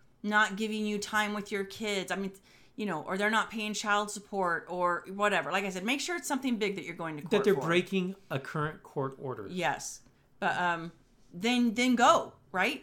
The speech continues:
Speaker 1: Like, you have to go, right? If, if they're not giving you time with your kids
Speaker 2: But if
Speaker 1: or
Speaker 2: you guys are just fighting over,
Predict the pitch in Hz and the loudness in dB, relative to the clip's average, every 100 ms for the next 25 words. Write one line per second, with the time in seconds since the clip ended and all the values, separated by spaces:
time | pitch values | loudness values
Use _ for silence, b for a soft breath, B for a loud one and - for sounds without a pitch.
0 | - 180 180 208 202 190 190 196 185 120 | -6 -6 -4 -4 2 2 0 -4 -2 -4
1 | - - 170 170 175 - 113 175 - 180 | -8 -6 -4 -4 -10 -12 -10 -8 -4 -2
2 | 190 196 196 202 196 196 190 190 190 185 | 2 0 0 -4 -4 -4 -4 -6 -6 -6
3 | 208 190 160 160 233 247 226 139 151 139 | -2 2 2 0 0 2 2 2 -2 -2
4 | 131 - 139 143 139 135 127 127 123 127 | -4 -2 0 2 0 0 0 -2 -2 -2
5 | 117 110 | -2 -4